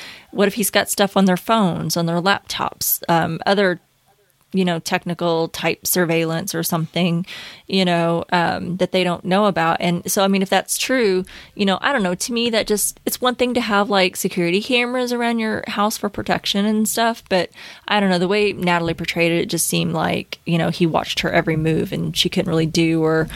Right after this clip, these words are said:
you know, a whole lot of anything, um, without him knowing about it, is just how it felt. And to me, that just feels gross. And I think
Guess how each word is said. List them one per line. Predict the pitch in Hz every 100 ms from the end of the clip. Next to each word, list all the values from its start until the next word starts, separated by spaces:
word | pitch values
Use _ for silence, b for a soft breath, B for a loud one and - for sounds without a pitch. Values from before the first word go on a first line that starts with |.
| B B B -
you | 175
know, | 165
a |
whole | 175 170
lot | 165
of | 160
anything, | 165 170 170 165 175 165 160 165
um, | - 160 156 170 180 180 _ _ _
without | 190 180 170
him | 175 170
knowing | 156 - 165
about | 147 - 73
it, | - - -
is | 160
just | 160 -
how | 160
it | -
felt. | - 151 151
And | 185
to | 165 185
me, | 175 170
that | 151
just | - 165 - _ _ _ _ _ -
feels | 185 151
gross. | - 175 165 170 -
And | 180 165 160
I | 170
think | 175